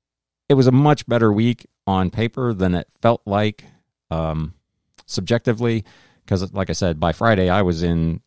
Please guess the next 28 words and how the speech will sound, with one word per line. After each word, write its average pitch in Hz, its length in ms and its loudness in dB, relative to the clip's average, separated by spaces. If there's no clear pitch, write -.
almost 98 360 2
panic 95 320 -2
mode. 82 200 0
I 87 80 2
had 101 100 0
a 85 60 -4
couple 87 260 -6
of 85 60 -4
days 80 200 -4
where 85 120 -2
I - 20 0
didn't 90 220 -4
feel 92 100 -4
like 80 160 -4
I 78 60 -4
sold 82 260 -4
hardly 85 340 -4
anything, 85 440 -2
but 82 140 -4
the 95 80 -2
numbers 131 440 -2
tell 117 300 0
a 117 40 -4
different 107 280 -4
story. 82 320 -4
It - 80 -6
wasn't 95 260 0
really, 117 400 0